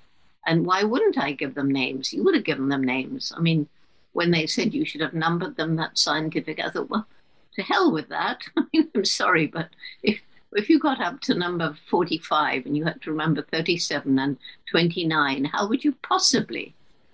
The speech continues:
remember those numbers? I hate numbers anyway. <laughs> As I hadn't been to college, when they told me I should have numbered them and that I couldn't talk about their personality, their minds, or their emotions, 'cause those were unique to us,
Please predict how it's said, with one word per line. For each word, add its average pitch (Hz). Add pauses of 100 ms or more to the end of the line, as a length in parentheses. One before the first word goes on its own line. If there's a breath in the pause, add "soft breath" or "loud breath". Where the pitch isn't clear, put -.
(180)
remember 190
those 147
numbers? 135
I 160
hate 180
numbers -
anyway. 127 (400)
<laughs> -
As 214
I 285
hadn't 196
been 165
to 143
college, 127 (520)
when 175
they 180
told 196
me 175
I 156
should 151
have 127
numbered 143
them 208 (380)
and 156
that 151
I 156
couldn't 190
talk 170
about 151
their 143
personality, 160
their 139
minds, 151
or 131
their 131
emotions, 147 (300 soft breath)
'cause 143
those 160
were 151
unique 151
to -
us, -